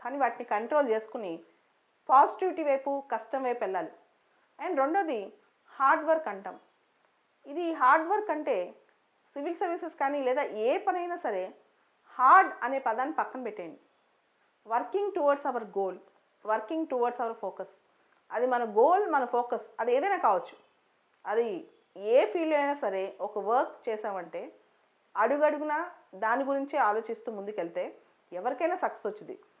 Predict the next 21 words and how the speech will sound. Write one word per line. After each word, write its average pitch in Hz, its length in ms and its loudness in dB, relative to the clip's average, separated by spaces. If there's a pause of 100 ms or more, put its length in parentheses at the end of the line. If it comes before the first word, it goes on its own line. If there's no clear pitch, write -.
(180)
మీరు 262 120 0
ఎవరినైనా 330 360 2
చూడండి, 269 320 2
మీకు 254 180 0
అర్థమవుతుంది. 185 540 -8 (640)
And 330 240 4 (340)
చాలామంది 370 880 4
ఊరికే 311 400 -4
ఈజీగా 285 600 -2 (280)
గెలిచేస్తాం 254 480 -2
అనుకుంటారు, 208 340 -6
అలా 196 180 -2
గెలవరు. 185 420 -4 (560)
దాని 214 180 -2
వెనకాల 220 520 2 (520)
ప్రతి 214 340 -2
ఒక్కరికి 254 600 -2 (440)
పెద్ద 214 300 -2
అనుభవం, 214 540 4 (220)
పెద్ద 196 260 -4
కథ 190 240 -4